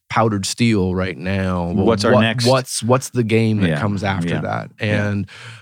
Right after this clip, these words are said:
Speaker 1: because if we just rest everything on powdered steel at some point, somebody else is gonna say, "Well, we use powdered steel too."
Speaker 2: Right.
Speaker 1: Or we use, like,
Speaker 2: Right.
Speaker 1: graphite steel and that's even better than powdered steel or
Speaker 2: Right.
Speaker 1: something. You know, they're gonna co-, they're
Speaker 2: Right.
Speaker 1: gonna, you're gonna get one up somewhere.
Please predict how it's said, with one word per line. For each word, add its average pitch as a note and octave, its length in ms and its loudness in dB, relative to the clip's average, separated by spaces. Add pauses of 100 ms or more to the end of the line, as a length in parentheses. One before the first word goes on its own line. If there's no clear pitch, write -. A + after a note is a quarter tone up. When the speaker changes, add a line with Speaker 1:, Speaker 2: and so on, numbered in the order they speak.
(160)
Speaker 1:
because A2 720 2
if A#2+ 180 -2
we A2+ 140 0
just B2+ 520 2 (240)
rest A2 800 -2 (420)
everything G2+ 560 2
on F2 180 -4
powdered F#2 360 -6
steel G#2+ 260 -4
at - 80 -10
some G#2 160 -12
point, - 300 -12 (680)
somebody G#2 260 2
else G#2+ 160 0
is - 80 -12
gonna E2+ 120 -10
say, C#2+ 120 -10
"Well, D#2 140 -8
we E2 120 -6
use - 140 -6
powdered D2+ 240 -10
steel - 220 -12
too." G2+ 300 -12 (100)
Speaker 2:
Right. E2+ 260 0
Speaker 1:
Or G2 80 -2
we A2 120 0
use, F2+ 280 -4
like, G2 80 -8 (120)
Speaker 2:
Right. - 40 -10
Speaker 1:
graphite F#2 440 -4
steel E2+ 220 -8
and F2 80 -6
that's F2 160 -8
even D#2+ 200 -8
better D2+ 180 -8
than E2+ 120 -10
powdered - 260 -6
steel - 160 -8
or - 20 -6
Speaker 2:
Right. A#2 80 -4
Speaker 1:
something. G2 360 0
You B2 80 0
know, F#2+ 80 0
they're G2+ 80 -2
gonna G#2 120 -2
co-, A2 100 -4
they're A2 120 4
Speaker 2:
Right. B2+ 80 4
Speaker 1:
gonna, A#2+ 120 2
you're C#3 80 0
gonna E3+ 140 2
get G#2+ 140 0
one G2+ 200 -2
up F#2+ 200 -4
somewhere. E2 600 -2